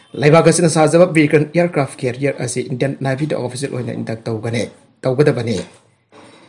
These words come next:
ꯁꯤ ꯑꯦꯁ ꯑꯦꯜ ꯑꯁꯤꯅ ꯉꯁꯤ ꯐꯥꯎꯕꯗ ꯂꯥꯟꯒꯤ ꯖꯍꯥꯖ ꯀ꯭ꯔꯣꯔ ꯂꯤꯁꯤꯡ ꯀꯨꯟꯒꯤ ꯃꯊꯛꯇ ꯁꯥꯈ꯭ꯔꯕꯅꯤ꯫ ꯑꯦꯌꯔꯀ꯭ꯔꯥꯐ ꯀꯦꯔꯤꯌꯔ ꯑꯁꯤ ꯁꯃꯨꯗ꯭ꯔꯗ ꯃꯔꯤꯁꯨꯕ ꯑꯃꯁꯨꯡ ꯑꯔꯣꯏꯕ ꯑꯣꯏꯅ ꯆꯥꯡꯌꯦꯡ ꯆꯠꯊꯗꯨꯅ ꯃꯄꯨꯡ ꯐꯥꯅ ꯌꯦꯡꯁꯤꯜꯂꯕ ꯃꯇꯨꯡꯗ ꯏꯟꯗꯤꯌꯟ ꯅꯦꯚꯤꯅ ꯁꯤ ꯑꯦꯁ ꯑꯦꯜꯗꯒꯤ ꯆꯍꯤ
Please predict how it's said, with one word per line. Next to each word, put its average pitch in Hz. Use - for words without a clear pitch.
ꯁꯤ -
ꯑꯦꯁ 208
ꯑꯦꯜ 220
ꯑꯁꯤꯅ 208
ꯉꯁꯤ 185
ꯐꯥꯎꯕꯗ 156
ꯂꯥꯟꯒꯤ 135
ꯖꯍꯥꯖ 151
ꯀ꯭ꯔꯣꯔ 127
ꯂꯤꯁꯤꯡ 151
ꯀꯨꯟꯒꯤ 127
ꯃꯊꯛꯇ 117
ꯁꯥꯈ꯭ꯔꯕꯅꯤ꯫ 117
ꯑꯦꯌꯔꯀ꯭ꯔꯥꯐ 156
ꯀꯦꯔꯤꯌꯔ 165
ꯑꯁꯤ 165
ꯁꯃꯨꯗ꯭ꯔꯗ 131
ꯃꯔꯤꯁꯨꯕ 147
ꯑꯃꯁꯨꯡ 156
ꯑꯔꯣꯏꯕ 127
ꯑꯣꯏꯅ 120
ꯆꯥꯡꯌꯦꯡ 117
ꯆꯠꯊꯗꯨꯅ 117
ꯃꯄꯨꯡ 113
ꯐꯥꯅ 120
ꯌꯦꯡꯁꯤꯜꯂꯕ 113
ꯃꯇꯨꯡꯗ 120
ꯏꯟꯗꯤꯌꯟ 113
ꯅꯦꯚꯤꯅ 143
ꯁꯤ 160
ꯑꯦꯁ 175
ꯑꯦꯜꯗꯒꯤ 165
ꯆꯍꯤ 151